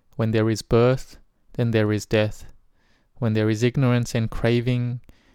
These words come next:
then we have suffering. If we walk the Noble Eightfold Path, we will see that we don't get born and we don't die. That is Nibbana, little by little, that arises in the heart.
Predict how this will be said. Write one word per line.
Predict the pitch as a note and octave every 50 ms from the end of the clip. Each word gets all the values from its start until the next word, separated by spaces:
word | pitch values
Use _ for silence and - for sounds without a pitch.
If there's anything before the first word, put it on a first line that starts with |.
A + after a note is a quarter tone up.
| _ _ - -
then | B2 A2+
we | A2+ G#2+ G#2
have | G#2 A2+ G2+ F#2+ -
suffering. | - - - A2+ - - A#2 A2 G#2 G2+ G2+ - - - _ _ _ _ _ - - _ _ _ _ _ _ _ - -
If | - B2+ - -
we | B2 A#2
walk | A2 G#2+ A2 A2 A2+ A#2 - - - - _ _ - -
the | B2+ A#2
Noble | A2 A2 A2+ A#2+ A2+ B2 A#2+ A#2+ B2 B2+ - -
Eightfold | C#3 B2 - - - B2 A#2 A2+ - -
Path, | - - A#2 A2 G#2+ G#2 G#2 - - - - - - _ _ _ _ -
we | - C3
will | B2 A#2+ A#2+
see | - - - - B2+ A#2+ A#2 A2 A2+ A2+ - - _ _ _ -
that | - A#2+ B2
we | A#2+ A#2
don't | A2+ B2 B2 B2+ C3+ -
get | - A2+ G#2 - -
born | - G#2+ G#2 G#2 G#2 G#2 G#2+ A2+ - _ _ _ -
and | B2 A2 G#2+
we | A2 G#2+
don't | G#2 A#2+ A#2+ A#2+ A#2 A2
die. | - A2 G#2 G#2 G#2 G#2 G#2 G2+ - - _ _ _ _ _ _ _ _ _ _ - -
That | B2+ A#2 G#2+
is | A#2 A2+ G#2 -
Nibbana, | - A2+ G2+ - A2 G#2+ A2 A2 A2 G#2+ G#2 G#2 - _ _ _ _
little | - A2+ A2+ - A#2 A2+ A2+ A#2 A#2 - - _ -
by | A2+ G#2+
little, | A2 A2+ B2+ - - B2+ A2 G#2 G#2+ - - - -
that | - A2 G#2+
arises | A2 G#2+ A2 A2 A2+ A#2 A2 - - G#2+ G2+ G2+ - -
in | A2+ A2
the | G#2+ G#2+
heart. | - - A#2 A2 A2 G#2 G#2 - -